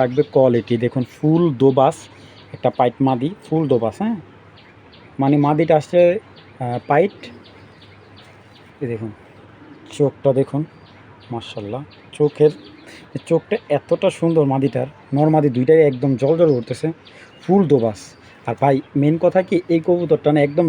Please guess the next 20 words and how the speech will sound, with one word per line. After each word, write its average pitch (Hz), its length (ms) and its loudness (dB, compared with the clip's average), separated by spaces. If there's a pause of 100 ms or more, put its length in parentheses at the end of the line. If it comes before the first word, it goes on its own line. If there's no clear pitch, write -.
(100)
লাটুমের 185 460 2
মতো 123 220 -2
গোল, 107 140 -6 (640)
মানে 147 140 2 (100)
পেয়ারটা 175 320 2 (180)
একবারে 175 400 2 (120)
লাটুমের 175 360 2
মতো 143 220 2
গোল, 156 120 4 (160)
ব্যালেন্সগুলা 147 600 2
মানে 147 140 0 (480)
এত - 180 -10 (180)
সুন্দর। 165 300 4 (720)
দেখুন 156 260 2
এই 160 100 4
যে 165 60 4 (100)
লেজ 180 260 4
আর 160 140 2
মাথা 156 160 2 (100)
এক 139 60 -12